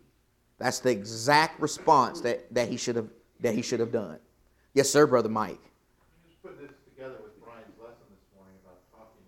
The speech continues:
Speaker 2: about it. And as we back up a little bit, Peter says, "Hey, I've been fishing all night. I'm a pro."
Speaker 1: <laughs>
Speaker 2: One of the things, though, that we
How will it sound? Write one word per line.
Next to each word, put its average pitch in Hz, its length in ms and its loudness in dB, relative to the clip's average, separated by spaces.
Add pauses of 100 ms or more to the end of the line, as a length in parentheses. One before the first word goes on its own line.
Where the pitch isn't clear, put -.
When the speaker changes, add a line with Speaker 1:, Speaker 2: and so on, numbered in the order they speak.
Speaker 2:
about 90 160 -20
it. - 80 -20
And - 160 -20
as - 240 -20
we 110 140 -20
back 120 260 -20
up - 80 -20
a 107 140 -20
little 104 180 -20
bit, 107 240 -20
Peter 107 220 -20 (100)
says, 98 160 -20
"Hey, 107 80 -20
I've 98 160 -20
been 104 220 -20
fishing 98 260 -20
all 98 160 -20
night. 98 220 -20
I'm 98 160 -20
a 92 60 -20 (120)
pro." - 160 -20
Speaker 1:
<laughs> - 1800 -14
Speaker 2:
One 202 80 -20
of 202 80 -18
the - 160 -20
things, 131 240 -20
though, 123 320 -20
that - 140 -20
we 110 100 -20